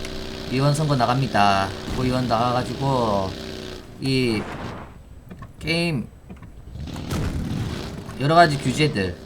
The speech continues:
완화하고, 그 다음에 방송 볼 때 눈이 피곤하지 않게끔 화질을 끌어올리고, 핵, 핵쟁이들, 불법적으로 이렇게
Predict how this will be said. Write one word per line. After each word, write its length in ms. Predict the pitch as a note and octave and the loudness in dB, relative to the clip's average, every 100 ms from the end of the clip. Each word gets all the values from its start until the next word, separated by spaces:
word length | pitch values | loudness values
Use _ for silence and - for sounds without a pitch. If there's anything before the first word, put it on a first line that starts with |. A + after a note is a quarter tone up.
| - - - - | -14 -12 -10 -4
완화하고, 840 | A2 B2 C#3 C#3 D3+ A#2+ G#2+ A#2 D3+ - - - - - - - - - - - - - | 2 6 6 6 2 2 0 0 -2 -6 -8 -10 -10 -10 -10 -8 -6 -4 -4 -4 -6 -4
그 80 | C3 | 4
다음에 480 | D3 D3 C#3 C3 - | 6 6 6 4 2
방송 400 | B2+ C#3 E3+ E3 | 4 4 4 2
볼 180 | C#3 A2+ B2 | 2 0 0
때 500 | A2+ G#2 A#2 C#3+ D3+ - - - - - | 0 0 0 -2 -4 -6 -8 -10 -8 -2
눈이 240 | C#3+ F3 | 0 2
피곤하지 460 | C3 E3+ F3 F3 D3+ | 0 2 6 6 6
않게끔 1700 | C3+ C#3 C3+ A#2+ G#2+ F#2+ - - - - - - - - - - - - | 4 2 -2 -2 -2 -2 -4 -4 2 4 4 2 0 -2 -4 -6 -6 4
화질을 520 | D#3+ D#3+ D#3 C#3 C3 - - - - - - - - | 4 6 2 0 0 -2 -2 -4 -6 -6 -8 -10 -6
끌어올리고, 540 | - C#3 D#3 D3+ A2+ - - - - - - - - - - - - - - | 0 2 4 2 0 -6 -8 -10 -10 -10 -10 -10 -8 -10 -8 -8 -8 -10 -2
핵, 180 | G3+ - - - - | -2 -2 -8 -10 -4
핵쟁이들, 680 | G3+ F3+ F#3+ F3+ C3+ B2 G#2 - - - - - - - - - - | -4 -2 0 2 2 0 0 -4 -8 -10 -10 -10 -10 -10 -10 -10 -4
불법적으로 800 | F3+ F#3+ G#3 G3+ F#3 E3 D#3 D3 | -2 0 2 2 2 2 2 4
이렇게 680 | D3 C#3+ - B2+ B2 A#2 | 2 0 0 0 2 2